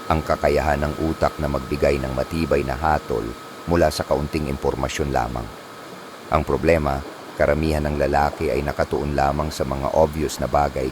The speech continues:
gaya ng itsura o pera. Iniisip na ito lang ang sukatan ng dating sa babae. Ngunit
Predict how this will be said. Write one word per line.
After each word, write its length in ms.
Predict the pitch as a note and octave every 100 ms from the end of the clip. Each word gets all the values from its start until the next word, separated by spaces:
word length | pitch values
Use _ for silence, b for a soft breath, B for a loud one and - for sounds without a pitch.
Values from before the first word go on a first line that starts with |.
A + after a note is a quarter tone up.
| B1
gaya 240 | B1+ C#2
ng 160 | C2+ A#1
itsura 400 | - D#2+ C#2+ G#1
o 80 | G#1+
pera. 320 | D#2 D#2+ C#2 A#1 - - - - - D#2+
Iniisip 560 | D#2 C2 D2 - -
na 80 | C#2+
ito 240 | A1+ C2+ C#2
lang 240 | B1+ B1
ang 160 | C2 C2+
sukatan 640 | - - C#2+ C#2+ C2 A#1+
ng 160 | B1+ A#1+
dating 400 | A1+ - C2+ C2+
sa 160 | C2+
babae. 720 | A1+ A1 A#1 A1 G1+ G#1+ - - - - - - - - - -
Ngunit 400 | C2 C#2 C2